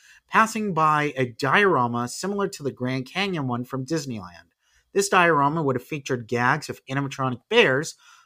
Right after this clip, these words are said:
although these bears would not be singing. Uh, these would just be kind of playful bears, and you can see some,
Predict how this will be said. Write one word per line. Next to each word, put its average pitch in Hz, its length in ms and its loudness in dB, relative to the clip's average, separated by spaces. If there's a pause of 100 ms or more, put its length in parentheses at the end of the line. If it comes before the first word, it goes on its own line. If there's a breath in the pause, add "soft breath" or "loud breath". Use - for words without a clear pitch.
(120)
although 196 260 8
these 208 260 0
bears 190 300 8
would 170 140 2
not 156 320 2
be 139 140 0
singing. 120 540 -8 (520 soft breath)
Uh, 170 80 -4
these 202 220 4
would 185 100 10
just 180 200 2
be 208 80 -2
kind 240 220 0
of 226 120 -2
playful 220 960 6
bears, 98 580 -2
and 147 120 0
you 160 80 -2
can 175 200 2
see 202 240 -2
some, 190 460 0